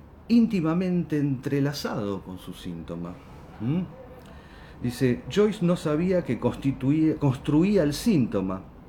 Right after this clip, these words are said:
y por eso es un puro artífice, un hombre de saber hacer, lo que se llama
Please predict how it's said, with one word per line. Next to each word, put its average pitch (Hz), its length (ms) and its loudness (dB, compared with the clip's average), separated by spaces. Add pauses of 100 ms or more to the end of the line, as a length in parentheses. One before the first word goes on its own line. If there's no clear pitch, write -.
(720)
y 180 120 2
por 175 240 4
eso 220 460 2
es 180 220 -2
un 165 240 0
puro 202 280 0
artífice, 113 800 -4
un 180 180 6
hombre 208 320 2
de 147 100 2
saber 151 360 0
hacer, 98 520 -4
lo 131 220 0
que 131 100 -4
se 156 180 -6
llama 143 520 -6